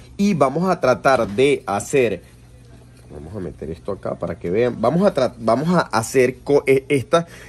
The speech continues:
coincidir la línea que tiene la base del bastidor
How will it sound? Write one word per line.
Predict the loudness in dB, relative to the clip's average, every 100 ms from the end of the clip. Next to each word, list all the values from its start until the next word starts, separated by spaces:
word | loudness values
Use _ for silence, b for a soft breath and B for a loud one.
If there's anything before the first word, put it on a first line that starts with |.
| B
coincidir | 2 4 4 2 -2 -2 0 0 0 0
la | 4 4 4
línea | 0 0 0 4 4 4
que | 2 -2
tiene | -2 0 2 4
la | 4 2
base | 2 0 -2 -4 -4
del | 2 2 4 0 0
bastidor | -2 -2 -6 0 4 4